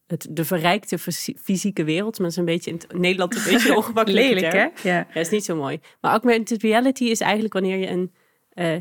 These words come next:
Speaker 1: digitaal beeld, vaak een drie D animatie, over de werkelijkheid legt. Dus je kunt bijvoorbeeld met je telefoon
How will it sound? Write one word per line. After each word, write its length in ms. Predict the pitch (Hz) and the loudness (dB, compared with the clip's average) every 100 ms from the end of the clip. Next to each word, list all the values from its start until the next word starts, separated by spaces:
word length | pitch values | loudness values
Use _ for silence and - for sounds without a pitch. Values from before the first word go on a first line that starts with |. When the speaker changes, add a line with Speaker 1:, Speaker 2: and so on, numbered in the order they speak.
| - | -6
Speaker 1:
digitaal 720 | 165 208 233 254 214 202 185 | 0 0 2 0 2 2 2
beeld, 340 | 165 185 240 | 0 0 -2
vaak 200 | - 202 | 0 0
een 80 | 185 | 0
drie 180 | 170 175 175 208 | -2 0 0 -2
D 20 | |
animatie, 580 | 202 190 185 190 - - - | -2 -2 -2 -4 -8 -10 -2
over 360 | 214 254 226 | 0 0 0
de 100 | 180 | -2
werkelijkheid 800 | 151 143 - 165 - 151 151 - _ | 0 0 -2 -8 -6 -4 -6 -12 _
legt. 460 | 165 - - - - | -2 -2 -4 -18 -4
Dus 300 | 170 165 - | -2 -2 -6
je 120 | - 185 | -6 -2
kunt 180 | 190 | -2
bijvoorbeeld 400 | 180 170 185 185 | -2 -2 0 0
met 180 | 175 160 | -2 -4
je 80 | 170 | -4
telefoon 720 | 175 165 170 - 202 196 202 | -2 -2 -2 0 0 0 -4